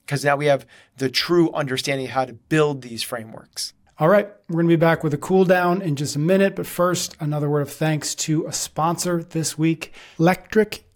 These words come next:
Speaker 2: E-Bikes. Head to lectric e bikes dot com to learn more about the Lectric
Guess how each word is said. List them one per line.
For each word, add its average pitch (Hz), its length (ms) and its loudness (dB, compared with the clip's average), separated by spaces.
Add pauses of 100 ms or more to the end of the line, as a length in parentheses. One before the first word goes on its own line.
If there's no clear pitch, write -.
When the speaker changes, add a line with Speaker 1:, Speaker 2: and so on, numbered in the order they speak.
(140)
Speaker 2:
E-Bikes. 147 680 0 (520)
Head 165 240 0
to 170 100 4
lectric 180 680 2 (240)
e 185 140 6
bikes 160 420 2 (120)
dot 165 340 2
com 139 560 0
to - 100 -6
learn 139 240 2
more 151 280 4
about 143 320 0
the 139 80 0
Lectric 151 560 -2